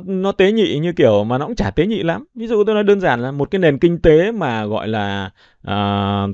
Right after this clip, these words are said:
tiêu dùng ở trong nước thì nó phụ thuộc vào công nghiệp rất nhiều. Công nghiệp thì nó phải phụ thuộc rất nhiều vào nguyên, nguyên nhiên vật liệu. Nguyên nhiên vật liệu bây giờ lấy ở đâu ra? Nó chỉ có ở Nga.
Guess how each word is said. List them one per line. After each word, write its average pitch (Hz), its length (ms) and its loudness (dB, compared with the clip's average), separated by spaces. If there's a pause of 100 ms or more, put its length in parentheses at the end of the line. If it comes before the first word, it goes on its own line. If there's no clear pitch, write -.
(140)
tiêu 160 140 6
dùng 110 360 0
ở 104 140 -12
trong 139 200 -6
nước 190 160 -4 (500)
thì 170 160 6
nó 190 100 2
phụ 180 160 2
thuộc 156 160 0
vào 156 100 -6
công 190 180 -6
nghiệp 170 160 -4
rất 208 120 -8
nhiều. 165 280 -10 (200)
Công 202 160 2
nghiệp 190 200 6
thì 214 80 2
nó 214 100 0
phải 139 100 2
phụ - 180 -2
thuộc 160 200 2
rất 262 140 -4
nhiều 190 200 -2
vào 151 120 -6
nguyên, 147 440 -6
nguyên 190 220 2
nhiên 190 180 -4
vật 160 100 -8
liệu. 147 240 -8
Nguyên 202 180 2
nhiên 208 160 2
vật 180 120 0
liệu 151 260 -2
bây 175 180 -2
giờ 160 160 0
lấy 143 180 -2
ở 185 60 -4
đâu 143 180 -4
ra? 131 220 -8 (180)
Nó 196 100 -10
chỉ 117 160 -4
có 120 140 -2
ở 131 60 -4
Nga. 123 360 -2